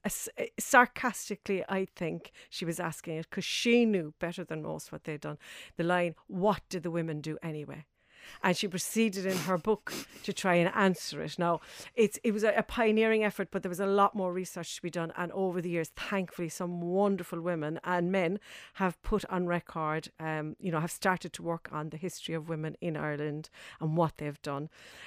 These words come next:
And in our case, we decided to do this book.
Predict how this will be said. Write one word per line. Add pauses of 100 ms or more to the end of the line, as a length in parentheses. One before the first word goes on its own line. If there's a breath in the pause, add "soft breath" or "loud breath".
(140)
And (140)
in
our
case,
we
decided
to
do
this
book.